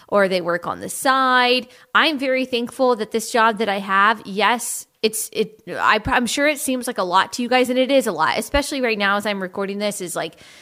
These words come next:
we're pre-recording so many episodes for maternity leave.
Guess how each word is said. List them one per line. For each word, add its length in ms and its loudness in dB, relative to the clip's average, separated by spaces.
we're 140 2
pre-recording 800 0
so 180 0
many 200 -2
episodes 420 -2
for 120 -4
maternity 420 -4
leave. 280 0